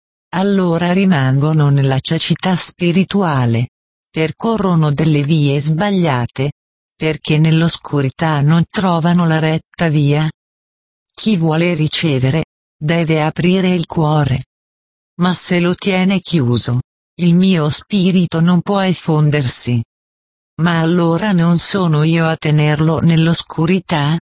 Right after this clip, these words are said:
ma lui stesso rifiuta la luce per farle trovare l'accesso. E porterà con sé l'oscurità nel regno spirituale, si pentirà mille volte per non aver accettato la luce,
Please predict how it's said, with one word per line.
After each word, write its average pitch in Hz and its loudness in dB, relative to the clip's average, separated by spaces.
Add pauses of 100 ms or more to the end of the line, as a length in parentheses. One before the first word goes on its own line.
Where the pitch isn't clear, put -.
(240)
ma 160 2
lui 170 2
stesso 180 -4
rifiuta 160 -2
la 185 2
luce 190 0
per 208 -6
farle 147 -2
trovare 165 0
l'accesso. 131 -2 (720)
E 196 -2
porterà 160 -2
con 175 2
sé 190 -2
l'oscurità 151 -2
nel 147 2
regno 165 2
spirituale, 156 0 (320)
si - -4
pentirà 190 0
mille 180 4
volte 147 0
per 143 -4
non 170 2
aver 165 0
accettato 156 -4
la 175 0
luce, 160 -2